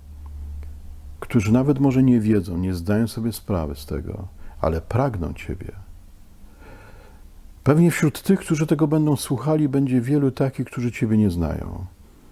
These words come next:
Ale pewnie wśród tych będą tacy, których Ty chcesz powołać, bo ich przeznaczyłeś wcześniej do synostwa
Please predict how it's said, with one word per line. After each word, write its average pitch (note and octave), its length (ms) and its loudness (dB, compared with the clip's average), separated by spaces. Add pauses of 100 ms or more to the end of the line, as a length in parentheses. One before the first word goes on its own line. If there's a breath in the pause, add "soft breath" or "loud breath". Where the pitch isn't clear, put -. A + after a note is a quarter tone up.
(720 soft breath)
Ale G2+ 260 4
pewnie E3 500 4
wśród - 380 -2
tych E3+ 240 -2
będą G#2 320 2
tacy, - 460 -6 (720 soft breath)
których E3 640 2
Ty A#2+ 200 0
chcesz - 680 -8 (440)
powołać, D#3+ 800 0 (520 soft breath)
bo A2 200 6
ich B2+ 180 2
przeznaczyłeś C#3+ 840 2
wcześniej G#2 680 0 (1080)
do G#2+ 200 2
synostwa F#2+ 840 0